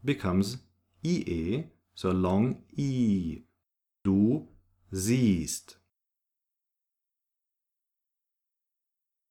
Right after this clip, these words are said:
Er, sie, es sieht. And here as well, the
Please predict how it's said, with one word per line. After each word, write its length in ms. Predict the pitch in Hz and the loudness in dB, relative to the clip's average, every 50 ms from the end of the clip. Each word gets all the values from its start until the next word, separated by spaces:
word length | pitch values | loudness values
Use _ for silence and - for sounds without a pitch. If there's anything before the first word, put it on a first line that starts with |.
| _ _ - | _ _ 0
Er, 300 | 104 101 101 104 101 - | 2 4 4 2 0 -2
sie, 300 | 104 - - 90 82 - - | -8 -8 -8 -8 -8 -8 -8
es 500 | - 82 104 143 160 160 - - - - _ _ _ _ _ _ _ _ _ _ _ _ _ | -6 -4 -4 -4 -4 -4 -8 -10 -12 -16 _ _ _ _ _ _ _ _ _ _ _ _ _
sieht. 680 | 107 101 101 120 127 127 107 90 80 - - - - - _ _ _ _ _ _ _ _ _ _ _ _ _ _ _ _ _ _ _ _ _ _ _ _ _ - | -6 -2 0 2 2 4 2 0 0 -4 -8 -16 -18 -18 _ _ _ _ _ _ _ _ _ _ _ _ _ _ _ _ _ _ _ _ _ _ _ _ _ -6
And 100 | 104 104 | -4 0
here 160 | 156 180 190 | 4 4 4
as 140 | 190 190 110 | 4 4 2
well, 360 | 98 98 104 113 120 127 127 | 2 2 2 2 0 -2 -4
the 240 | - 95 85 - - | -6 -6 -6 -6 -8